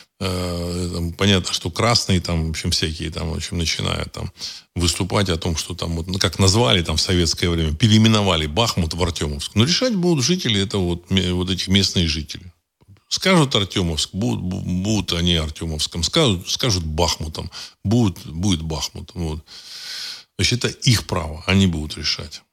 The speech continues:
Вот, так. А, значит, э, кстати, э, я о том, говорил о том, что, э, уже какие-то люди, там, так сказать, из Америки начинают тянуться, э, в Россию.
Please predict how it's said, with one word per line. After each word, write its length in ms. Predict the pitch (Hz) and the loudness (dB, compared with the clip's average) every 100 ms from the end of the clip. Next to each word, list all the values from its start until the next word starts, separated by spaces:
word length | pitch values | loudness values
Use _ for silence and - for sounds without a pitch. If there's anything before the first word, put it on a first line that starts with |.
| - | -8
Вот, 360 | 85 73 76 - | -6 -6 -8 -6
так. 360 | 87 80 71 - _ _ _ _ _ _ _ _ _ _ _ _ _ _ _ _ _ _ _ _ _ _ _ _ _ _ - | -4 -4 -8 -16 _ _ _ _ _ _ _ _ _ _ _ _ _ _ _ _ _ _ _ _ _ _ _ _ _ _ -4
А, 640 | 101 92 90 90 85 85 82 - - - _ _ - | 0 2 2 2 0 0 -2 -8 -12 -20 _ _ 0
значит, 720 | 98 95 90 95 85 - - _ - | 4 4 2 -2 -4 -8 -12 _ -10
э, 380 | 101 90 87 87 | -6 -2 -2 0
кстати, 380 | - 175 165 113 | 2 2 2 0
э, 680 | 92 92 92 87 87 85 95 | 0 -4 -8 -8 -10 -10 -4
я 180 | 101 | -4
о 180 | 92 92 | -4 -8
том, 280 | 87 98 92 | -8 -8 -6
говорил 340 | 95 104 110 | -4 -2 -2
о 60 | 85 | -4
том, 220 | 82 82 | -6 -6
что, 260 | - - 82 - _ _ _ _ _ _ _ _ - - | -8 -8 -12 -14 _ _ _ _ _ _ _ _ -6 -4
э, 260 | - 80 82 | -2 -2 0
уже 280 | 87 87 110 | 2 4 4
какие-то 440 | 104 90 98 85 | 2 0 0 2
люди, 320 | 90 120 101 | 2 4 2
там, 220 | 80 85 | 0 -2
так 80 | 80 | -2
сказать, 220 | - 80 | -4 -2
из 140 | 90 92 | 0 4
Америки 460 | 98 110 92 - | 4 4 2 0
начинают 560 | 90 80 - 90 82 80 | 0 0 2 2 0 0
тянуться, 500 | - 92 85 - 85 | 4 4 4 0 -2
э, 720 | 80 - 87 90 87 85 85 | -4 -6 -6 -6 -4 -2 -2
в 100 | 82 | -2
Россию. 540 | 87 - 120 127 107 | 0 2 2 2 -2